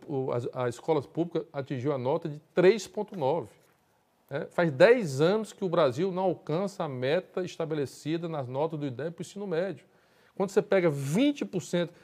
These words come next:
quando você vai analisar a nota do saeb, que vai do nível zero a oito, né, você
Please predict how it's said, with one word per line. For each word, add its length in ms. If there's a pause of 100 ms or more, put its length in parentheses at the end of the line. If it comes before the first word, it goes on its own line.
quando 120
você 60
vai 120
analisar 420
a 40
nota 260
do 60
saeb, 500 (420)
que 80
vai 140
do 80
nível 320
zero 300
a 20
oito, 560 (320)
né, 180 (240)
você 240